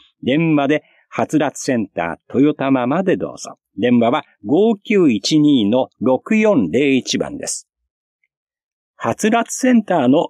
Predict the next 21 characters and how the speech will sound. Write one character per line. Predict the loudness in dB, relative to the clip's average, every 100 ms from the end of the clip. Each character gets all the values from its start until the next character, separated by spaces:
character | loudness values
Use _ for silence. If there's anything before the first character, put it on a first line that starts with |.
| -4
介 | -4 0 2
護 | 2
予 | 2 2
防 | 2 0
事 | 0 0
業、 | 0 -2 -10 -14 _ _
足 | -6 -4 -4
腰 | -2 -2 -2
し | -4
ゃ | -6
っ | -6 -2
き | 0
り | 0
ト | -2 0
レ | 0 0
ー |
ニ | 0 2
ン | 2
グ | 0
教 | -2 -4
室。 | -6 -14